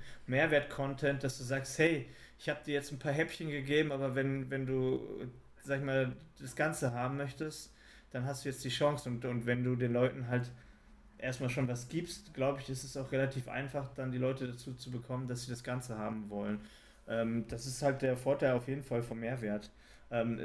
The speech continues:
wie gesagt, wenn man das immer mit dem Upselling sieht, hat Mehrwert auf jeden Fall viel mehr Chancen, auch mit weniger Reichweite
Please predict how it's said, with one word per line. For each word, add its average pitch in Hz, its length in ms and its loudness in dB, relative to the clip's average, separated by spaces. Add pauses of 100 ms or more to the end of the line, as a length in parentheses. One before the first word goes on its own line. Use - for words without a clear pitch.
wie 135 100 -2
gesagt, 143 380 2
wenn 135 120 6
man 131 100 0
das 127 220 -4
immer 151 140 0
mit 139 140 2
dem 127 120 -2
Upselling 160 640 0
sieht, 139 300 -4
hat 120 140 -10
Mehrwert 139 380 2
auf 127 160 -4
jeden 139 120 -4
Fall 127 200 0
viel 139 240 -6
mehr 131 400 0
Chancen, 135 540 -4
auch 131 260 -2 (100)
mit 123 200 -4
weniger 135 360 2
Reichweite 131 640 0